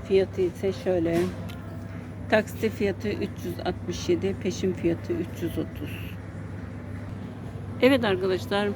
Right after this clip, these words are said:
mankenin üzerinde şöyle bir kazak var. Üç renkten oluşan bir kazak modeli.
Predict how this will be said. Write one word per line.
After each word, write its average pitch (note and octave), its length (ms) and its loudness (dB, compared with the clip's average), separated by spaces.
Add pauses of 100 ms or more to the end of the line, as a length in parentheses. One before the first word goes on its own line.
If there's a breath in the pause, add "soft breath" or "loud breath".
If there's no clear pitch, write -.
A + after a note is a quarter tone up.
(360)
mankenin G3 600 6
üzerinde F#3 540 6
şöyle F3 420 2
bir F3+ 200 4 (120)
kazak D#3 500 -2
var. E3 300 2 (1000)
Üç A3 260 0
renkten F3+ 640 4 (880 loud breath)
oluşan F3 720 4
bir F3 100 2 (140)
kazak E3 460 0 (220)
modeli. D#3+ 520 4